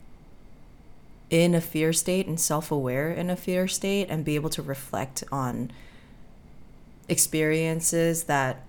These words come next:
occurred in fear states because you're able to almost, like, there is a certain strength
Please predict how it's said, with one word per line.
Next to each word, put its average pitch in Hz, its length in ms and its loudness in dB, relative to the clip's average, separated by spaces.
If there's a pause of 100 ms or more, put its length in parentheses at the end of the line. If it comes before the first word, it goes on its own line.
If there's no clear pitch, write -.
occurred 151 520 -2
in 190 180 -2
fear 208 260 0
states 220 380 -2
because 165 540 0
you're 147 180 0
able 151 300 -2
to 151 180 -2
almost, 135 460 0
like, 131 300 -2 (220)
there 160 220 6
is 175 140 6
a 160 60 0
certain - 280 -2
strength - 460 -8